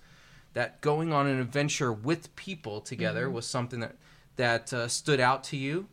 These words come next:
Speaker 1: as positive. So that affirms a core value within you
Speaker 2: And the
Speaker 1: that we just saw.
Speaker 2: adventurous, yep.
Speaker 1: Yep. So adventure, uh, inclusive.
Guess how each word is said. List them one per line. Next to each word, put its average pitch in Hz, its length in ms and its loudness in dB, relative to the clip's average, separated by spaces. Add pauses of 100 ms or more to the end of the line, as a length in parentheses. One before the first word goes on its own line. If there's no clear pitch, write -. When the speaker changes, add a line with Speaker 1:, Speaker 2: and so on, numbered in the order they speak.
Speaker 1:
as 127 120 -6
positive. 170 640 0
So - 120 -8
that 113 160 2
affirms 143 720 2 (280)
a - 60 -12
core 147 320 0
value 117 540 0
within 147 340 -2
you 196 240 -2 (180)
Speaker 2:
And 160 160 -12
the 135 80 2
Speaker 1:
that 127 80 2
we 127 140 4
just 139 180 2
saw. - 120 2
Speaker 2:
adventurous, - 460 -2
yep. 156 240 -4 (460)
Speaker 1:
Yep. 131 280 -2 (220)
So 123 200 0
adventure, 147 760 6
uh, 107 260 8
inclusive. 147 880 4